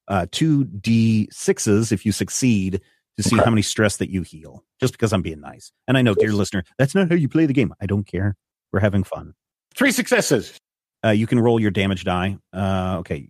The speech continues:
Speaker 1: Uh, so that is a success, an effect, and a nothing. So you ha-, you can heal two of your stress.
Speaker 2: Oh, good.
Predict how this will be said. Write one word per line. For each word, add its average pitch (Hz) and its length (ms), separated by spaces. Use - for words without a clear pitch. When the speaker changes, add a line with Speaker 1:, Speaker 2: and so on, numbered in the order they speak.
Speaker 1:
Uh, 92 300
so 92 260
that 95 280
is 101 520
a 90 80
success, - 420
an 98 60
effect, 139 380
and 110 100
a 101 40
nothing. 76 320
So 110 240
you 123 360
ha-, 113 220
you 113 180
can 113 200
heal 113 240
two 123 400
of 107 240
your 98 160
stress. - 500
Speaker 2:
Oh, 320 120
good. - 420